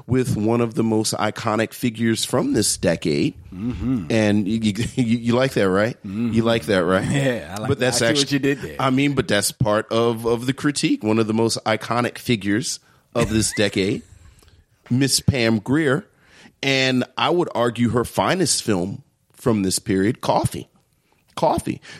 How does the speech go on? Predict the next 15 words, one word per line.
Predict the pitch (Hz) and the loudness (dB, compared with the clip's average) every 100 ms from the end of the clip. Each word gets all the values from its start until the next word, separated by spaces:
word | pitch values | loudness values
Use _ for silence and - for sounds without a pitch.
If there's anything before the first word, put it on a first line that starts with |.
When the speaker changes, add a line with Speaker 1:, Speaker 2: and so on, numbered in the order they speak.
| - | -2
Speaker 1:
But | 139 190 - - _ _ _ _ _ _ - 135 | 0 0 -4 -20 _ _ _ _ _ _ -6 -2
before | 131 131 113 | 0 2 2
we | 107 | 2
get | 131 131 | 0 -2
to | - | -2
Coffee, | - 101 - - _ - | 0 0 0 -6 _ -4
I | 104 | -2
think | 113 101 | -2 -2
we, | 101 95 | -2 -4
we | - 98 | -6 -2
have | 98 92 | 0 0
a | |
little | 95 92 | 2 2
business. | 90 95 139 302 - | 2 0 -2 -6 -8
Uh, | 98 | -8